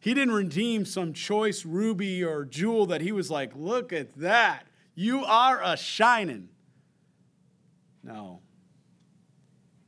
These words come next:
He sha-, he saved me when I was covered with vomit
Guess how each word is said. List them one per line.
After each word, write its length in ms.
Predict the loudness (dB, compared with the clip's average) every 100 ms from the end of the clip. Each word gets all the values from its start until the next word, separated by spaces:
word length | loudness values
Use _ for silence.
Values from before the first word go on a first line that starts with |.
| _ _ _ _
He 120 | -8
sha-, 460 | -6 -4 -4 -4 -6
he 140 | -6
saved 360 | -4 0 0 0
me 300 | 0 2 0
when 160 | -2
I 140 | -4 -6
was 600 | -6 -10 -10 -12 -14 _ _ _ _ _ _ _
covered 360 | -6 -4 -4 -8
with 180 | -10 -12
vomit 520 | -4 4 4 4